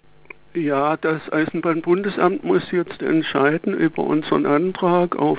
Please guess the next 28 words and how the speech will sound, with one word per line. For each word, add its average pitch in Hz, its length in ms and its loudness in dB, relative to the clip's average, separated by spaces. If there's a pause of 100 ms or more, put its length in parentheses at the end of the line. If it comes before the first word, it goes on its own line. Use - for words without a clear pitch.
Änderung 156 580 0
der 139 120 2
Planfeststellungsbeschlüsse 175 1700 -2
wegen 165 260 -4
des, 160 240 2 (180)
äh, 151 140 0
Brandschutzes. 180 880 2 (560)
Das 147 200 2
heißt, 131 320 4
die 120 80 -4
könnten 143 380 0
zum 135 220 -2
Beispiel 139 420 -2
anordnen, 147 640 2
dass 139 300 0
eine 135 260 4
dritte 143 460 -2
Röhre 156 560 4
als 147 200 0 (140)
Sicherheitsröhre 151 1300 0
gebaut 147 580 2
wird, 156 220 0 (340)
so 143 220 6
wie 151 80 6
zum 143 320 -2
Beispiel 139 500 -2
beim 139 260 4
Eurotunnel 151 1000 0